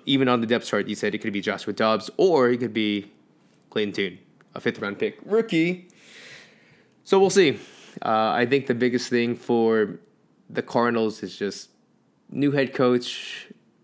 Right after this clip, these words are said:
What is the identity of this team? I know that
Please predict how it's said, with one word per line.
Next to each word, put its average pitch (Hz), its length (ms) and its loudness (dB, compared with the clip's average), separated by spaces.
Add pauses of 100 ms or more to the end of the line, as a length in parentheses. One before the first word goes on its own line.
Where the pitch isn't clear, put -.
(440)
What 127 400 0
is 123 120 -2
the 120 100 2
identity 110 800 -2
of 98 140 -4
this 92 160 -10
team? 101 480 -6 (240)
I 104 140 -8
know 104 220 0
that 101 420 -2